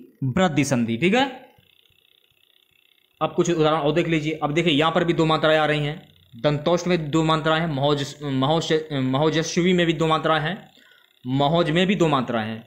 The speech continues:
और इसमें भी दो मात्राएं, परमोदार्य में,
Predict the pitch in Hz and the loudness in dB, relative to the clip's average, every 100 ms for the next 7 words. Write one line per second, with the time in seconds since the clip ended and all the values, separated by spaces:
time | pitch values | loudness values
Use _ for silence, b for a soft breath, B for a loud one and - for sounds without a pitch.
0 | _ _ _ - 123 131 151 165 180 190 | _ _ _ -2 -2 -2 -2 0 2 0
1 | 190 175 165 147 139 131 147 160 151 139 | 2 2 2 2 0 0 0 0 2 0
2 | 123 110 107 | 0 -2 -6